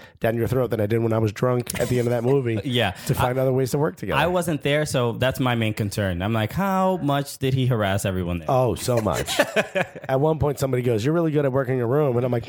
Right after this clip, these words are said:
Speaker 1: "All right, I gotta go. I got more people to talk to."
Speaker 2: <laughs>
Speaker 1: I even made my wife work. I'm like, "Go talk to people, find out who, what they do." <laughs> So Owen O'Callahan says he wants to be on the podcast, which would be dope.
Speaker 2: Okay, cool.
Speaker 1: Yeah.
Speaker 2: All right, we'll do that. Uh,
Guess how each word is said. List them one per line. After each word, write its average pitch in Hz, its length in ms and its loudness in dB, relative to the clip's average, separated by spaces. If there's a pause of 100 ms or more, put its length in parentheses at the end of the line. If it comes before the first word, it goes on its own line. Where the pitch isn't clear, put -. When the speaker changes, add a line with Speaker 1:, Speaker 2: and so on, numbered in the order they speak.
Speaker 1:
"All 131 80 2
right, 78 160 0
I 90 60 0
gotta 76 160 0
go. 60 100 -4
I - 80 -2
got - 160 2
more 95 100 0
people - 220 -2
to - 60 -4
talk 60 240 -2
to." - 760 -6
Speaker 2:
<laughs> - 60 -20 (100)
Speaker 1:
I 160 160 2
even 156 260 0
made 131 220 0
my 113 120 2
wife 113 300 0
work. 78 180 0
I'm 82 100 0
like, 85 120 0
"Go 123 140 2
talk 110 300 -2
to - 60 -6
people, 87 420 -2
find 110 280 0
out 104 100 0
who, 123 140 2
what 123 180 -2
they 107 120 0
do." 82 280 0
<laughs> - 60 -14 (760)
So 147 220 -2
Owen 151 240 2
O'Callahan 156 540 0
says 98 160 0
he 104 60 2
wants 101 160 0
to 110 40 -6
be 113 80 2
on 104 60 2
the 104 60 0
podcast, - 420 0
which 80 160 -4
would 98 100 -6
be 107 80 -2
dope. 120 320 -2 (140)
Speaker 2:
Okay, 180 280 0
cool. 180 260 0
Speaker 1:
Yeah. 131 220 0
Speaker 2:
All 117 100 -2
right, 143 120 -2
we'll 113 140 -2
do 104 200 0
that. 117 360 -2
Uh, 101 540 0